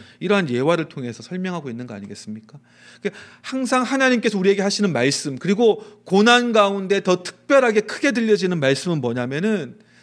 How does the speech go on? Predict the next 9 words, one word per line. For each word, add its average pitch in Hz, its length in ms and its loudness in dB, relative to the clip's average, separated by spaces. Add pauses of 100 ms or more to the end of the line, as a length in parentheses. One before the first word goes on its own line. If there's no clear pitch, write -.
(120)
지난주에도 214 540 2
말씀드린 151 420 -2
것처럼 147 400 -8 (320)
나에게 208 460 -2
돌아오라는 151 520 -8
겁니다. 110 420 -16 (120)
"Return 208 480 -10
to - 180 -20
me." 127 240 -18